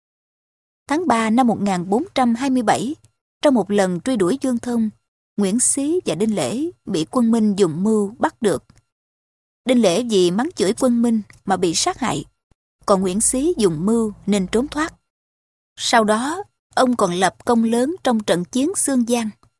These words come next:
trận đánh quyết định thắng lợi của nghĩa quân. Năm một nghìn bốn trăm hai mươi tám, Nguyễn Xí được Lê Thái Tổ phong chức Long Hổ tướng quân.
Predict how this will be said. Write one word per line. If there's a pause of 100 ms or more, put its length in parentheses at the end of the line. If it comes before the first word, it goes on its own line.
(280)
trận
đánh (160)
quyết
định
thắng
lợi
của
nghĩa
quân. (1200)
Năm
một
nghìn
bốn (100)
trăm
hai
mươi
tám, (480)
Nguyễn
Xí
được
Lê
Thái
Tổ
phong
chức (260)
Long
Hổ (100)
tướng
quân.